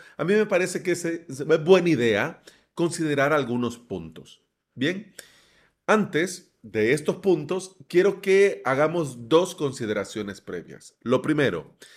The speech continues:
con el hosting V P S vos vas a tener que reaprender. ¿Por qué? Porque nosotros, para bien o para mal, si ya tenemos nuestro WordPress funcionando, si ya hemos ut-, utilizado F T P,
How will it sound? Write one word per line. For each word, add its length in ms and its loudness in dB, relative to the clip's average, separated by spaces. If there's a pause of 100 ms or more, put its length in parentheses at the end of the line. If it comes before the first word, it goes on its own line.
(240)
con 220 -4
el 120 -2
hosting 300 -2
V 200 2
P 200 0
S 200 -4
vos 180 -2
vas 140 -6
a 60 -14
tener 360 -4
que 340 -2 (220)
reaprender. 1500 -2 (220)
¿Por 300 -4
qué? 500 0 (240)
Porque 220 4
nosotros, 460 0
para 180 2
bien 160 0
o 100 -8
para 200 0
mal, 340 -2 (160)
si 200 -4
ya 120 4
tenemos 360 2
nuestro 340 0
WordPress 460 -2
funcionando, 840 -8 (180)
si 220 -8
ya 140 4
hemos 260 -2
ut-, 280 -12
utilizado 640 0
F 160 -8
T 100 -10
P, 480 0